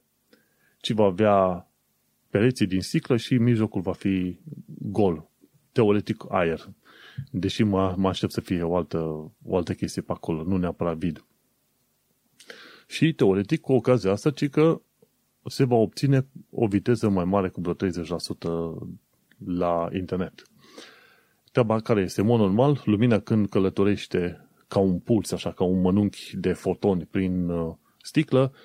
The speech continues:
are o viteză mai mică cu vreo treizeci la sută față de, uh, călătoritul în aer, față de viteza din aer, în mod normal. Și atunci, ce au zis? „Mă, hai să încercăm, uh,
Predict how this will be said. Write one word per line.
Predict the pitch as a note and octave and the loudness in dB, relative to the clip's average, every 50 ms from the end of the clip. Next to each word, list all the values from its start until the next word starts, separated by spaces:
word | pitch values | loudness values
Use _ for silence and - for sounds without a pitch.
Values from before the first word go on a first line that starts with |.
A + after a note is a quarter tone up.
| - _ - | -16 _ 0
are | - B2+ B2+ | 2 2 4
o | A2+ | 4
viteză | G2+ G#2 F#2+ A#2+ A#2 G2 | 2 2 2 0 0 2
mai | G2 F#2+ F#2 | 2 2 2
mică | F#2+ G#2+ G#2+ - - G#2 G2 F#2+ F2+ - | 2 2 0 0 0 0 0 0 -2 -6
cu | - - F#2+ | -8 -6 -4
vreo | F2+ F2+ F#2+ F2+ | -2 0 0 0
treizeci | - - G#2+ F#2+ F#2 F#2+ E2+ | 0 0 0 0 0 0 0
la | F#2 | -2
sută | F2 - - - - | -2 -2 -4 -6 -4
față | - - F2+ E2+ - F2 | -4 -4 -4 -6 -6 -6
de, | E2 E2+ F2 F2 E2 D#2 - _ _ _ _ _ | -4 -4 -4 -4 -6 -8 -14 _ _ _ _ _
uh, | - - F2 F2 E2+ - _ _ _ _ _ _ _ _ _ | -14 -12 -12 -12 -12 -14 _ _ _ _ _ _ _ _ _
călătoritul | - - G2 F#2+ F2+ - F#2+ F#2+ G2 F#2 - F#2+ F2+ F2+ | 0 0 0 2 2 2 2 2 0 0 0 0 0 0
în | F#2 F2 F#2+ G#2 | 0 2 2 2
aer, | F#2+ E2+ D#2 D#2 - - _ _ _ _ - - - - - - _ _ _ _ _ _ _ _ _ _ _ _ _ _ | 2 0 -2 -6 -8 -12 _ _ _ _ -20 -20 -20 -20 -20 -20 _ _ _ _ _ _ _ _ _ _ _ _ _ _
față | - G#2+ - - | -4 -2 0 0
de | F#2+ F#2+ | -2 0
viteza | E2+ G2 F2+ - G#2 F#2 G2 F#2+ | 0 -2 0 0 0 0 0 0
din | E2+ G2 G2 F#2+ F#2 F#2 F#2+ | 2 2 2 2 2 0 0
aer, | - G2+ F#2 E2+ E2 | 0 0 0 -2 -2
în | D#2+ E2+ | -4 -4
mod | F2+ F2 F2 | -2 -2 0
normal. | F2+ F2+ F2 F2 D#2 - | 0 -2 -2 -2 -4 -4
Și | - - | -2 -2
atunci, | A#2+ - - F3+ F3+ C3+ - | -2 0 2 2 2 2 2
ce | C#3 C3+ D3 C3 - | 2 2 2 2 0
au | C3 | 0
zis? | G2+ F#2 F2 - | 0 0 -2 -2
„Mă, | - C#3+ C3 | 0 0 2
hai | G2+ B2 C#3 | 4 4 2
să | C3+ - | 2 2
încercăm, | C3 G#2+ A2+ G#2 - - A#2+ A2+ A2+ A2 | 0 0 0 0 0 0 0 2 2 4
uh, | G#2+ G2+ F#2+ F#2 F2+ | 4 4 2 2 0